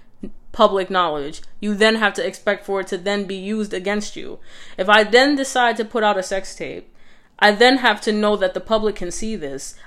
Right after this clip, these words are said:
I then have to know that at, if at some point in time this then gets tossed back in my face, that is then on me now.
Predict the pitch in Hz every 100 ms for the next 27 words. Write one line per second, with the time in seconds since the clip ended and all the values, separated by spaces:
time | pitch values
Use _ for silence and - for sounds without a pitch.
0 | - 208 233 269 262 240 233 214 214 196
1 | - 208 - - - - 240 233 - 294
2 | 285 285 247 247 233 214 220 208 220 226
3 | 202 - 226 202 208 196 196 202 196 202
4 | 208 208 233 - - - - 214 277 359
5 | 220 226 214 185 185 214 170 - - -